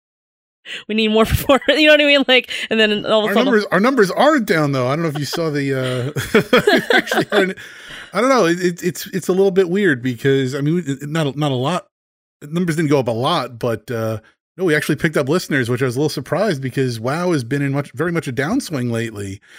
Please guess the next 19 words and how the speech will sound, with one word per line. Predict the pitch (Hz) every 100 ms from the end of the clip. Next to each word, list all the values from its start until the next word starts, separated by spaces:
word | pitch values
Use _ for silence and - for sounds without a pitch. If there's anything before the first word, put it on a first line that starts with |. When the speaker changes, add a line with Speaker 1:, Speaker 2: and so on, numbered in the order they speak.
| - - -
Speaker 2:
And, | 131 120 123 117 - _ _ _ _ _ -
uh, | 120 117 123
you | 143
know, | 135
I |
know, | 147 151
like, | 143 135 -
uh, | 131 120 117 113 -
Wondrous | 135 135 127
Tales, | - 143 110 90 -
our | 117 104
Final | 104 131 120
Fantasy | 135 131 120 113 - _ _ -
podcast, | 104 101 117 92 - - _ _ _ _
um, | 101 95 95
they're | 143
doing, | 147 147 135 120
you | 117
know, | 110 95